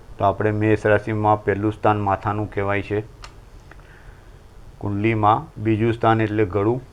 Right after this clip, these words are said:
ગળું જોવું હોય તો બીજું સ્થાન જોવાય છે. ત્રીજું સ્થાન એટલે હાથ અને ખભો,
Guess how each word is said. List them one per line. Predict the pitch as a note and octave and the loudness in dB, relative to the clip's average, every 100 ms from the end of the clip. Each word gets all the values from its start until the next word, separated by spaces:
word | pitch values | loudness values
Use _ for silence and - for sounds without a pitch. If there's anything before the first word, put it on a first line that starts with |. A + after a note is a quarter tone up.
| - - - - - - - - F#2 | -20 -20 -20 -20 -20 -20 -20 -18 -8
ગળું | F#2+ A2 A2+ | 0 2 2
જોવું | A2 A2 | 2 4
હોય | G#2+ | 4
તો | A2 | 2
બીજું | G2+ G#2+ A#2+ | -2 -2 -2
સ્થાન | A#2 A#2 A#2 | 0 0 2
જોવાય | A2 A2+ A#2 | 2 2 2
છે. | A2+ A#2 - - - - - - - - - - - | 0 -4 -6 -18 -20 -20 -20 -20 -20 -20 -20 -20 -12
ત્રીજું | - B2 C3 D3+ | -2 0 4 2
સ્થાન | - F#2 D2+ - - - - - - - - - | 2 0 0 -4 -18 -20 -20 -20 -20 -20 -20 -10
એટલે | G#2 A2+ A#2+ | -8 2 4
હાથ | G2 D#2+ G#2+ E3 - - | 4 6 8 8 8 -2
અને | A#2 A#2 | -2 -2
ખભો, | A2 G#2+ G2 A#2 | 0 2 4 2